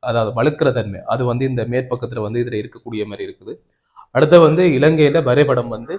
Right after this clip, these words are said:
இந்த நாணயத்தாள்ல வந்து இருக்குது. எல்லாரும் பாக்குறீங்க, இலங்கையில வரைபடம் வந்து இலங்கையில தேசிய மலர் நீலோத்பலம் என்று சொல்றது, அதாவது நீல அல்லி, அதிண்ட படமும் வந்து இலங்கை வரைபடத்துக்குள்ளேயே ஒரு பெரிய, ஒரு குறிப்பிட்ட அளவு,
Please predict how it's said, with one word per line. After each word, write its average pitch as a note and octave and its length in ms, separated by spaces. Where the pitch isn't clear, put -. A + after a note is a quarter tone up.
இந்த A#2 180
நாணயத்தாள்ல A2+ 600
வந்து A2+ 180
இருக்குது. G#2 260
எல்லாரும் A2+ 320
பாக்குறீங்க, F2+ 420
இலங்கையில A2 320
வரைபடம் G2+ 400
வந்து A2+ 160
இலங்கையில E3+ 420
தேசிய C#3+ 380
மலர் B2+ 260
நீலோத்பலம் B2+ 640
என்று G#2 140
சொல்றது, A2+ 280
அதாவது A#2 380
நீல C3+ 300
அல்லி, A2+ 220
அதிண்ட D#3+ 340
படமும் C#3 420
வந்து B2+ 220
இலங்கை E3 420
வரைபடத்துக்குள்ளேயே C#3 840
ஒரு A2+ 240
பெரிய, D3 300
ஒரு B2 140
குறிப்பிட்ட D#3+ 440
அளவு, C#3 240